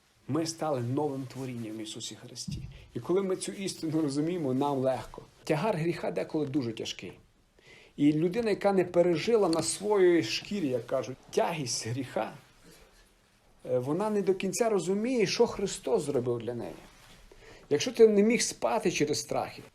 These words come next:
в один момент тобі приходить оця благодать, оця сила з небес, от пережити оцей шалом, мир, небесний мир. Коли ти бачиш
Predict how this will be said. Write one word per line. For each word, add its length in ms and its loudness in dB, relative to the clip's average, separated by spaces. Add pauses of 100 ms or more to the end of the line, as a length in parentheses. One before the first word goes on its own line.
(100)
в 80 -4
один 420 -2 (140)
момент 560 -6
тобі 200 -6
приходить 680 -2 (160)
оця 320 -6
благодать, 920 -2 (400)
оця 300 -2
сила 480 4
з 100 -4
небес, 640 2 (720)
от 140 -10
пережити 680 2
оцей 360 -2
шалом, 600 -2 (640)
мир, 380 -2
небесний 540 -4
мир. 200 -8 (720)
Коли 160 6
ти 120 4
бачиш 640 2